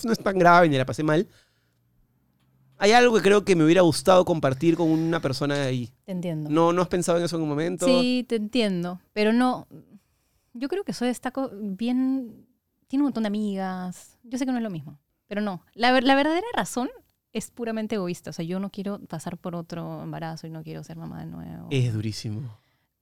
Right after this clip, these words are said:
Speaker 2: Mi, mi, como, mi yo de mujer como que dice, "No, no, o sea, no".
Speaker 1: Y aparte no solamente es el embarazo, sino es lo que vas a sacrificar de aquí en adelante, porque
Speaker 2: Sí.
Speaker 1: literalmente estás firmando un documento que dice que vas a tener que preocuparte el doble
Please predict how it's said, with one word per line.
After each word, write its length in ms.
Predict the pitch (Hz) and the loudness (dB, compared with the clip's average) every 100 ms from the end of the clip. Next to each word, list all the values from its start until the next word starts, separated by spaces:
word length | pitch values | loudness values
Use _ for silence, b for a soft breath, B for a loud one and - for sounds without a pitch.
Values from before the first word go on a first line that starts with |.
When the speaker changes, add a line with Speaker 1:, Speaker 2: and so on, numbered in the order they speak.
| _ | _
Speaker 2:
Mi, 240 | 202 190 - | -8 -8 -6
mi, 180 | 202 190 | -6 -6
como, 460 | - - 185 185 _ | -10 -10 -8 -10 _
mi 160 | 185 175 | -20 -10
yo 140 | 196 | -4
de 80 | 233 | 0
mujer 460 | 220 - 196 202 214 | 0 0 -2 -2 -6
como 260 | 185 165 | -8 -8
que 60 | 165 | -8
dice, 280 | 160 160 175 | -10 -12 -12
"No, 200 | 170 160 _ _ _ _ - | -12 -14 _ _ _ _ -18
no, 100 | - - | -18 -18
o 40 | - | -20
sea, 160 | _ | _
no". 120 | _ _ _ _ | _ _ _ _
Speaker 1:
Y 120 | 131 | -2
aparte 300 | 123 - 190 | 0 2 0
no 80 | 170 | 2
solamente 400 | 185 156 147 156 | 2 4 4 2
es 60 | 160 | 0
el 80 | |
embarazo, 360 | 139 117 123 156 | 0 0 0 0
sino 200 | 139 123 | 0 2
es 60 | 127 | 2
lo 120 | 131 | 2
que 100 | 120 | 0
vas 160 | 120 | -2
a 60 | 143 | -2
sacrificar 460 | 131 127 117 123 120 | -4 -6 -4 -2 0
de 40 | |
aquí 140 | 117 | 0
en 80 | 123 | 0
adelante, 380 | 117 139 147 107 | 2 4 2 0
porque 260 | 120 127 123 | -6 -4 -2
Speaker 2:
Sí. 60 | |
Speaker 1:
literalmente 380 | 123 139 131 143 | -2 0 0 0
estás 140 | 131 139 | -4 -4
firmando 280 | 139 135 | -4 -2
un 40 | 135 | -4
documento 440 | 139 139 135 139 | -2 0 0 -2
que 80 | 131 | -4
dice 220 | 127 123 | -6 -6
que 100 | 123 | -6
vas 120 | 131 | -6
a 40 | 123 | -6
tener 160 | 127 | -6
que 80 | 123 | -6
preocuparte 500 | 123 - 123 120 127 - | -8 -6 -4 -4 -8 -8
el 100 | 113 | 0
doble 420 | 131 131 139 | 4 6 4